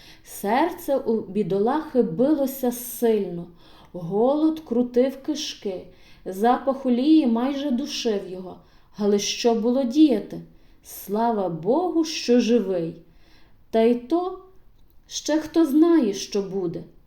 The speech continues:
Ану ж надійде господар бочки і застане його тут. Але й на се не було ради. Майже вмираючи зо страху, бідний лис Микита мусив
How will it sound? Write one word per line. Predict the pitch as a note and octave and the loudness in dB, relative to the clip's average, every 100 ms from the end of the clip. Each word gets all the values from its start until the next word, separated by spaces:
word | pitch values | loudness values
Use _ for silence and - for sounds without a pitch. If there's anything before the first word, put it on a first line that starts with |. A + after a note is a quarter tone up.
| _ _ - _ - | _ _ -20 _ -14
Ану | F#3+ G3 B3+ G#4 | -8 2 2 2
ж | G4 C4 | 0 2
надійде | A#3+ G#3 A#3+ B3 D#4+ D#4 | 2 2 0 2 2 2
господар | B3 A3+ G#3 G#3 - E4+ G4 C4+ D4+ | 0 -4 -8 -10 -6 0 2 2 2
бочки | A3+ C4+ C#4 C#4 - B3+ B3 B3 | 2 2 2 -2 -4 -2 -2 -2
і | A3+ | -2
застане | F#3+ F#3 F#3 - C#4+ E4+ E4+ C4 | -2 -4 -8 -10 -4 -2 0 0
його | G#3 G3 F#3+ | 0 -2 -4
тут. | F3+ F3 E3+ E3+ - _ _ _ _ - - - - - - | -8 -6 -6 -6 -18 _ _ _ _ -20 -20 -20 -20 -20 -20
Але | - F#3 F#3 A#3 | -14 -6 0 2
й | F#4+ G#4+ | 2 2
на | A4+ | -2
се | - - A3+ | -4 0 0
не | G#3 G#3 | 2 0
було | G3 G#3 A#3 | 2 2 2
ради. | C4+ F#3+ E3 D#3+ - - - - - | 0 -2 -4 -12 -18 -20 -20 -20 -16
Майже | F#3 A3+ G4+ D#4+ B3 | -6 -2 0 2 2
вмираючи | F#3+ F#3 F3+ A#3 E4+ B3 - G#3 | 0 -4 -2 0 2 2 0 -4
зо | F3 E3+ | -4 -6
страху, | E3+ - F3+ F3+ - D#4 F#4+ F#4 - - | -8 -12 -12 -10 -2 0 0 -4 -14 -8
бідний | G#3 G4 C#4+ A3 F#3+ | 0 2 2 2 2
лис | G3+ G#3 G#3 | 0 0 -4
Микита | F#3 F3+ D#4 G4 G4 D4+ | -6 -4 -2 -2 -2 -4
мусив | D4+ A#3+ B3 A4 - - F4 E4 | 0 2 2 0 -4 -6 -4 -4